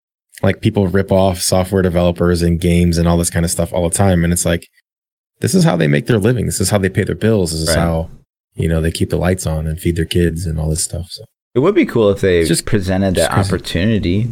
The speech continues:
Speaker 2: Like, maybe a few of those devs don't really need to get another gig right out of the way. So it'd be cool, if, but there's so much
Speaker 1: Yeah,
Speaker 2: bureaucracy
Speaker 1: maybe.
Speaker 2: involved in getting access to a code base and
Speaker 1: Yeah.
Speaker 2: blah.
Speaker 1: Yep.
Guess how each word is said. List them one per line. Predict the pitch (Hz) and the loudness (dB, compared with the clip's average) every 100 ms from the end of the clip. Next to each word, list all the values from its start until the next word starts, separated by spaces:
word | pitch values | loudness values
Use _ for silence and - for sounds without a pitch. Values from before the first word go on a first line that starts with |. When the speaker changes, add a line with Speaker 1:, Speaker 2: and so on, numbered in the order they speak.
| 113 | -2
Speaker 2:
Like, | 80 76 - - - _ _ - | -2 -2 -8 -16 -18 _ _ -6
maybe | 82 82 82 80 | -2 0 0 0
a | 71 - - - - - | -2 -8 -16 -18 -20 -4
few | 90 | 0
of | 80 | 2
those | 80 | 0
devs | - 76 80 - - | 0 0 0 -4 -4
don't | 76 76 | -2 -2
really | 76 78 | -2 0
need | 69 80 85 | 0 0 0
to | |
get | 76 65 | 0 0
another | 60 62 64 | 0 -2 -2
gig | 62 62 65 | -2 -4 -2
right | 65 | -2
out | 65 65 | 0 0
of | |
the | 67 | 0
way. | 67 98 - - - _ _ _ _ _ | -2 -4 -8 -16 -18 _ _ _ _ _
So | - 64 - - - - _ | -2 -2 -4 -8 -14 -16 _
it'd | 78 | -4
be | 73 | -2
cool, | - 110 | 0 0
if, | 107 - - - - | -2 -6 -16 -20 -8
but | - 65 - - - - | -4 -4 -6 -16 -20 -6
there's | 110 | -4
so | - 131 | 0 2
much | |
Speaker 1:
Yeah, | 139 | 2
Speaker 2:
bureaucracy | 127 73 67 101 127 120 | 0 -2 0 0 2 0
Speaker 1:
maybe. | 80 73 | -2 -2
Speaker 2:
involved | 69 69 71 - | -2 -2 -2 -2
in | 76 76 | -2 -2
getting | 82 73 76 78 - - | 0 0 0 -2 -4 -6
access | 80 - - | -6 -6 -8
to | - 82 | -2 -2
a | |
code | - 76 78 | 0 -2 0
base | 78 69 71 - | 0 0 -2 -4
and | - - - - - - _ _ _ _ _ - | -4 -4 -6 -10 -18 -20 _ _ _ _ _ -4
Speaker 1:
Yeah. | 113 82 82 - - - | 0 0 -2 -6 -20 -10
Speaker 2:
blah. | - - - - - - _ _ _ _ _ _ _ _ _ _ _ _ _ | -6 -6 -8 -14 -18 -20 _ _ _ _ _ _ _ _ _ _ _ _ _
Speaker 1:
Yep. | - 101 101 | -2 0 0